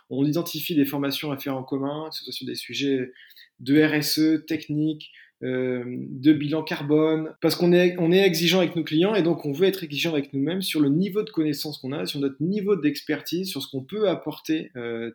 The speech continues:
techniquement sur les sujets. Donc ça veut dire quoi, hein, sur le, sur le, la, la façon d'opérer ? C'est des moments, euh, de partage de connaissances hebdomadaires qu'on a, euh, instaurés, euh, tous les jeudis, euh, avant la pause déjeuner, euh,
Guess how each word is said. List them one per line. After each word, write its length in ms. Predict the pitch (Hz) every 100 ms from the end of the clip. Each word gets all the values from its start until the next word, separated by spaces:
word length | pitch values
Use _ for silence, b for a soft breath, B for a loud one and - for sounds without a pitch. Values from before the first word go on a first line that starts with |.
| -
techniquement 680 | 180 - 156 - 175 170 147
sur 160 | -
les 120 | 123
sujets. 460 | 120 - 117 151 - -
Donc 240 | 151 156
ça 80 | 151
veut 140 | 139
dire 160 | 135 135
quoi, 260 | - 233
hein, 260 | 156 151 156
sur 200 | - 131
le, 220 | 123 123
sur 220 | 120 - 120
le, 200 | 120 117
la, 160 | 120
la 180 | 117 123
façon 400 | - 160 - 170
d'opérer ? 460 | 135 135 139 214 247
C'est 400 | - 135 123 113
des 220 | 131 185
moments, 480 | 196 190 196 196 165
euh, 160 | 139
de 120 | 131 151
partage 400 | 156 - 170 139
de 80 | 139
connaissances 680 | 147 139 135 151 143 - -
hebdomadaires 560 | 135 139 123 123 170 -
qu'on 140 | 127
a, 320 | 143 151 120
euh, 40 | 110 -
instaurés, 560 | 156 - 151 143 180 208
euh, 640 | 139 127 120 120 120 117 -
tous 120 | 208
les 120 | 180
jeudis, 580 | 139 139 127 151 185 196
euh, 220 | 131 123 -
avant 220 | 180 175
la 140 | 160 147
pause 240 | 151 135
déjeuner, 680 | 139 135 131 131 156 190
euh, 100 | 160